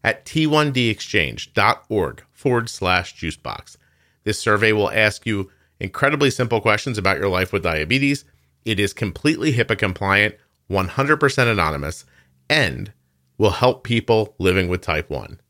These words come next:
It also supports the Juice Box Podcast when you complete the survey.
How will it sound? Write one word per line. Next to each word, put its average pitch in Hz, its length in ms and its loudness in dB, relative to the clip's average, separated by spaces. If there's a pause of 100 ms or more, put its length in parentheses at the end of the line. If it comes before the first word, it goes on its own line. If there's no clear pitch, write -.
(160)
It 107 100 2
also 147 320 4
supports 104 540 0
the 98 100 -4
Juice 87 240 -2
Box 78 260 -4
Podcast 95 560 0 (200)
when 101 140 0
you 98 100 -2
complete 92 480 -4
the - 60 -10
survey. - 480 -10